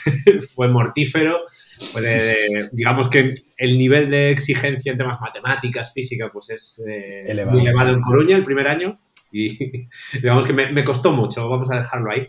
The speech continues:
Speaker 1: <laughs> Y, y bueno, la verdad, eh, aquí quiero poner un, un puntito sobre la,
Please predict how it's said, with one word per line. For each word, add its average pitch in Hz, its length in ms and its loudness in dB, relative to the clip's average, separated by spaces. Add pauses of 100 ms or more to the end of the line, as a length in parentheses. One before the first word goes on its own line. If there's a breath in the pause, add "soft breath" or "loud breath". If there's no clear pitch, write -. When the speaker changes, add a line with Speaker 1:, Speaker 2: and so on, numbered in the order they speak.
Speaker 1:
<laughs> - 1500 -6
Y, 139 500 4
y 143 40 10
bueno, 165 240 8
la 131 80 6
verdad, 143 260 4 (320)
eh, 123 720 0
aquí 135 340 0
quiero 151 240 0
poner 139 320 0
un, 131 320 -4
un 139 100 -8
puntito 127 360 0
sobre 110 320 -6
la, 101 140 -6